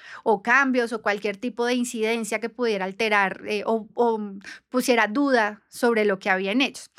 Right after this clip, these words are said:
Y en efecto, la Interpol, después de varias semanas de tenerlos en su poder, emite un informe forense en el que dictamina que, aquí abro comillas, no ha encontrado indicios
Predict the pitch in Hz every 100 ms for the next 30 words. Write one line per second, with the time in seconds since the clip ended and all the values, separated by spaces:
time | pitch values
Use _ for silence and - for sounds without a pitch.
0 | - - 277 285 330 370 320 - 269 254
1 | 240 214 - 247 233 196 - 180 170 190
2 | 214 226 262 240 208 208 214 247 254 262
3 | 254 247 254 269 247 294 294 269 247 240
4 | 233 233 226 - 240 240 269 277 277 233
5 | 247 - 233 202 214 208 208 240 247 285
6 | 254 247 269 254 233 - 202 196 196 240
7 | 285 226 226 233 - - - _ 240 269
8 | 262 254 247 254 254 254 262 254 262 302
9 | - 247 240 240